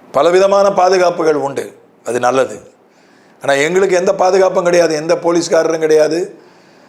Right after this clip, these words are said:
எந்த இராணுவ பாதுகாப்பும் எங்களுக்கு கிடையாது. பெரிய கோடீஸ்வரர்கள் பவுன்சர்ஸ் வச்சிருக்காங்க. தனியார் ஆயுதம் தாங்கிய வீரர்களை தங்கள் பாதுகாப்புக்காக பெரிய பணக்காரர்களை வைத்திருக்கிறாங்க.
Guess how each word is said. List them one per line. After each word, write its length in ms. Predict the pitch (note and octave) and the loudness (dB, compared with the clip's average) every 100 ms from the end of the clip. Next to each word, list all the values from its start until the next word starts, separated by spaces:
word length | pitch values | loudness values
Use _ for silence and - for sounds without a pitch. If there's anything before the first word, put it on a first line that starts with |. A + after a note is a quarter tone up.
| _ _ _ _ | _ _ _ _
எந்த 260 | C#3 C#3 D#3+ | -2 0 2
இராணுவ 400 | D3+ D#3 E3+ D#3+ | 2 2 2 2
பாதுகாப்பும் 480 | D3+ D3+ D3+ D3 D3+ | 2 2 2 2 0
எங்களுக்கு 300 | C#3+ C3+ B2+ | -2 -2 -2
கிடையாது. 380 | B2+ A#2 G2+ - - _ _ _ - - - - - - | 0 0 -2 -8 -20 _ _ _ -20 -20 -20 -20 -20 -12
பெரிய 220 | - D#3 E3 | -2 0 0
கோடீஸ்வரர்கள் 840 | - F3 F3+ D#3+ D#3 D3+ D3+ D#3+ E3 - _ _ B2+ | 0 -2 0 0 0 0 -2 -6 -12 -20 _ _ -2
பவுன்சர்ஸ் 500 | C#3+ F#3 F#3+ F#3+ E3 | 0 2 0 -2 -2
வச்சிருக்காங்க. 540 | C#3 C3 A#2+ A2+ G#2+ - - _ - _ _ _ _ _ - - - - - - - - - - - - - - - - - - - | -6 -6 -6 -6 -8 -18 -20 _ -20 _ _ _ _ _ -20 -20 -20 -20 -20 -20 -20 -20 -20 -20 -20 -20 -20 -20 -20 -20 -20 -20 -6
தனியார் 600 | - D#3+ F#3 F#3 F3 F3 - _ _ _ _ | -4 0 2 2 0 -4 -16 _ _ _ _
ஆயுதம் 440 | B2 C#3+ E3+ E3 | -2 0 2 0
தாங்கிய 380 | E3 D#3 E3+ D#3 | -2 -2 -2 -4
வீரர்களை 440 | C#3+ E3 D#3 D#3 D3+ | 0 0 2 2 0
தங்கள் 220 | D3 C#3+ | -2 -2
பாதுகாப்புக்காக 800 | C#3+ D3 D3 C#3+ C#3+ C#3+ C#3+ D3 | 0 0 2 0 0 0 2 2
பெரிய 240 | C#3+ D3 | 0 0
பணக்காரர்களை 540 | C3+ C#3 C#3 B2+ B2 | 0 0 0 -2 -2
வைத்திருக்கிறாங்க. 640 | B2 A#2+ A#2+ A2+ A2 G#2 | -2 -4 -4 -4 -6 -8